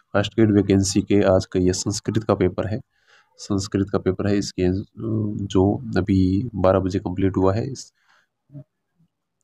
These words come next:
और इसमें ये पेपर कोड नंबर सात है और ये फ्लैग की सीरीज वाला पेपर है। यहाँ पे झंडे की सीरीज को रखी है, इसमें आपको क्वेश्चन दे से आंसर की भी थोड़ी देर बाद में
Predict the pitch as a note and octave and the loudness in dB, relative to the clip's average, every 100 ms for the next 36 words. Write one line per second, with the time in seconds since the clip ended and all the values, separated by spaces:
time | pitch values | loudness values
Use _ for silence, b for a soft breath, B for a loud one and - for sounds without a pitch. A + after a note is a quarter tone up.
0 | - G2 F#2+ G2+ G2 G2 F#2+ F#2+ - G2+ | -2 2 2 2 4 4 4 0 0 -4
1 | - A2 _ _ _ _ _ _ _ _ | -4 -16 _ _ _ _ _ _ _ _
2 | _ _ _ _ _ _ _ _ _ _ | _ _ _ _ _ _ _ _ _ _
3 | _ _ _ - G2+ G2+ F#2+ F#2+ - G2 | _ _ _ 2 4 4 2 0 2 2
4 | F#2+ F#2+ F#2+ F2+ G2 G2 G2 G2 - G2 | 2 -2 -2 -2 2 2 2 0 2 2
5 | F#2 F2+ F#2+ - F2+ A#2 _ - - - | 2 2 -2 -4 -6 -6 _ -20 -20 -20
6 | _ - G2 F2+ F2+ F2 F#2 F2+ G2+ F#2+ | _ -10 -6 0 2 4 2 2 -2 -2
7 | - F#2 F#2 G2+ A2+ G#2 G2 F#2+ F#2+ F#2 | 2 2 4 2 0 -2 -2 -2 -2 -4
8 | F#2+ G2 F#2+ F#2+ G#2 G2 G#2+ G2+ G2 F#2+ | -2 0 0 2 0 2 2 4 4 4
9 | G2 F#2+ F#2+ F#2 F#2 G2 | 4 6 4 4 4 2